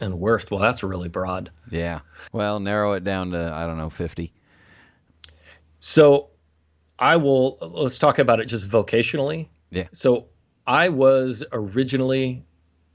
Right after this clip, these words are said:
Speaker 1: intending to be a teacher. I was going to graduate school and intended to move on and teach at a university.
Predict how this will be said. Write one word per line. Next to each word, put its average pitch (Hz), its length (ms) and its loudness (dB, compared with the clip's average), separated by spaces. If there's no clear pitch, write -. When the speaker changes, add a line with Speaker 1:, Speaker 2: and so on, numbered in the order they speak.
Speaker 1:
intending 110 800 -2
to 120 100 -2
be 110 240 -2
a 98 380 0
teacher. 85 440 2
I 98 180 4
was 98 280 4
going 104 320 6
to 98 80 2
graduate 110 460 6
school 139 420 6
and 104 180 4
intended 107 680 2
to 104 840 4
move 104 440 6
on 110 200 6
and 98 120 0
teach 107 200 0
at 95 60 2
a 90 60 -2
university. 101 600 0